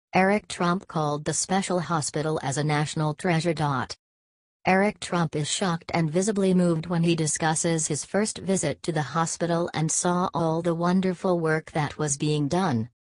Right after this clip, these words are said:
Advertisement. He decided he had to be involved with such a worthy cause,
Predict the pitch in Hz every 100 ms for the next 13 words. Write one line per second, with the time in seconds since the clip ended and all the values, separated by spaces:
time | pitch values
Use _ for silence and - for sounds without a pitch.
0 | _ _ _ _ _ - 175 170 151 -
1 | 139 127 131 123 - _ _ _ _ _
2 | _ - 202 190 - 190 208 208 175 170
3 | 190 190 185 175 165 156 156 156 156 151
4 | 147 143 - 156 151 147 160 165 156 -
5 | 185 156 127 120